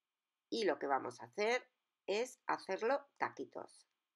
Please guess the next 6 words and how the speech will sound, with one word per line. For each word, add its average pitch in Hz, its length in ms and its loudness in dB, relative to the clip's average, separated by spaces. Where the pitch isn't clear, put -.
El 170 220 2
tomate, 160 480 0
cuanta 156 400 2
mejor 165 420 -2
calidad 139 420 -2
tenga, 185 480 0